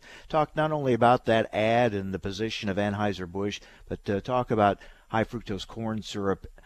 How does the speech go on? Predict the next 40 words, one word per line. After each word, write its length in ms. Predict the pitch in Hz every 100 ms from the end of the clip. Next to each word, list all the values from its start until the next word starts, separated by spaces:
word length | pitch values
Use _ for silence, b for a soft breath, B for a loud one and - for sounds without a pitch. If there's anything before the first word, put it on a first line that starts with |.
| b -
uh, 140 | 85 85
overall, 720 | 120 107 95 101 110 123 120
and 80 | 95
just 220 | 92 -
maybe, 360 | 107 104 98 92
uh, 60 |
pass 360 | 85 107 101 -
along 200 | 98 101
some 160 | - 98
information 520 | 90 95 98 - 90
you 100 | 90
may 160 | 92
not 180 | 92 85
be 80 | 87
aware 380 | 85 87 92 95
of. 160 | 95 B B
So 140 | - 90
that's 240 | 107 -
coming 300 | 113 95 92
up 220 | 90 - b b -
a 40 |
little 180 | 87 90
bit 220 | 90 -
later 280 | 95 87 82
on 220 | 82 85 -
in 100 | 87
the 80 | 82
program. 460 | 90 82 71 -
But 120 | - 69
let's 180 | -
start 300 | - 156 143
things 240 | 151 123 107
off. 340 | 143 143 -
Check 260 | - 135 135
on 120 | 131
the 80 | 120
news 340 | 127 156 151
with 220 | 107 90
Todd 420 | - 139 131 120 101
Neely, 560 | 113 170 151 131 175